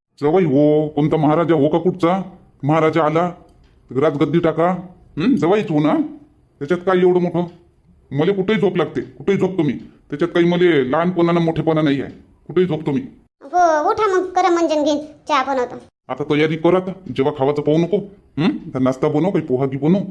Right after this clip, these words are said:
Speaker 1: आणि चहा बनव आणि पटकन तयारी कर. ठीक आहे, तुला घरी सोडून देतो आणि तिकडून मला अजून कामावर जावं लागते माझ्या ऑफिसले. ठीक आहे?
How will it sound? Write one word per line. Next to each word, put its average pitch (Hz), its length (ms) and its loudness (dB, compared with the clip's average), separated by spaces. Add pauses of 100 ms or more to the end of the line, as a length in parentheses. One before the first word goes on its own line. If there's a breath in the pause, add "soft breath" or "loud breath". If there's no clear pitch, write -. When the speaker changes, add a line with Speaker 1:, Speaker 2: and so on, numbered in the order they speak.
(260 loud breath)
Speaker 1:
आणि 127 120 -6
चहा 131 200 2
बनव 165 200 0
आणि 139 220 -4
पटकन 151 300 -2
तयारी 147 260 0
कर. 220 140 0 (680)
ठीक 160 140 -2
आहे, 202 100 0
तुला 151 120 -2
घरी 135 220 0
सोडून 165 240 2
देतो 175 160 0
आणि 165 100 -2
तिकडून 156 260 -4
मला 160 180 0
अजून 156 140 -2
कामावर 160 320 0
जावं 170 140 2
लागते 175 220 -2
माझ्या 165 200 2
ऑफिसले. 165 320 0 (460 loud breath)
ठीक 156 120 -4
आहे? 262 100 0